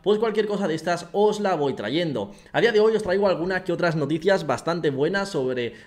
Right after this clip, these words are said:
One Cent y también alguna que otra aclaración que como he visto que había gente que lo preguntaba por el grupo y tal, pues me he ido directamente a preguntarle a los administradores y os voy a leer el mensaje que me han enviado.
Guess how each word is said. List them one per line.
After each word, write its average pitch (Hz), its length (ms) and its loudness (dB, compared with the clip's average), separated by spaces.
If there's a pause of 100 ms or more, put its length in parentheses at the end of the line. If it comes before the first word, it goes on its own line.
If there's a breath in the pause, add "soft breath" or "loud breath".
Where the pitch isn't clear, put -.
(120)
One 190 200 2
Cent 190 360 -4
y 220 120 -4
también 202 240 -2
alguna 170 400 -4
que 170 80 -4
otra - 180 -8
aclaración 151 540 -4
que - 100 -8
como 185 140 -4
he - 20 -4
visto 196 300 -4
que 151 60 -2
había 143 180 -2
gente 151 160 -6
que 135 160 -4
lo 117 80 -4
preguntaba 110 400 -2
por 135 140 -2
el 104 60 -4
grupo 165 280 0
y 165 60 -4
tal, 156 220 -2 (300 loud breath)
pues 170 140 -4
me 233 80 0
he 226 60 2
ido 208 160 2
directamente 170 580 -4
a 285 140 -4
preguntarle 175 640 0
a 127 80 -4
los 117 160 -6
administradores 175 680 -2 (100)
y 151 100 -2
os 214 120 2
voy 190 180 0
a 175 80 0
leer 156 200 -2
el 185 80 -4
mensaje 165 480 -6
que 143 160 -4
me 135 100 -2
han 120 140 -4
enviado. 107 480 -2